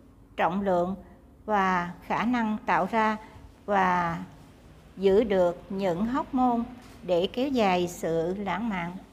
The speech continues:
Việc viết những cuốn sách khác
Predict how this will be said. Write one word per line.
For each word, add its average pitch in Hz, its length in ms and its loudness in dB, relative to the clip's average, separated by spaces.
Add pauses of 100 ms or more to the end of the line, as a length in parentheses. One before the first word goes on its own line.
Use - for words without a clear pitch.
(3500)
Việc 202 280 2
viết 262 260 0 (280)
những 202 360 2
cuốn 277 180 -2
sách 349 200 -8
khác 294 340 -4